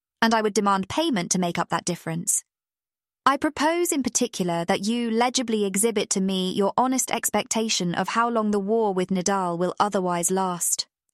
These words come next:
and how much it will otherwise cost. Our compact will call for you to pay me for how much better for Cheliax the war ends up going compared to that expectation, after I suggest my proposed service to Otolmens.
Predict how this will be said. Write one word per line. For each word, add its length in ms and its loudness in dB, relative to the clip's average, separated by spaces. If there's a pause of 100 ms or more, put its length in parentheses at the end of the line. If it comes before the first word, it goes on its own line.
and 80 0
how 100 2
much 300 0
it 80 -2
will 120 0
otherwise 440 0
cost. 560 -2 (560)
Our 120 2
compact 540 0
will 100 0
call 220 0
for 100 -4
you 180 0
to 100 -2
pay 300 -2
me 180 -2
for 140 -2
how 200 -2
much 240 -2
better 300 -2
for 80 -4
Cheliax 580 0
the 100 -2
war 400 0 (300)
ends 260 2
up 160 0
going 380 0
compared 420 0
to 80 -2
that 200 -2
expectation, 920 -2 (380)
after 280 2
I 60 2
suggest 520 -2
my 100 0
proposed 480 -2
service 500 0
to 100 -2
Otolmens. 720 -2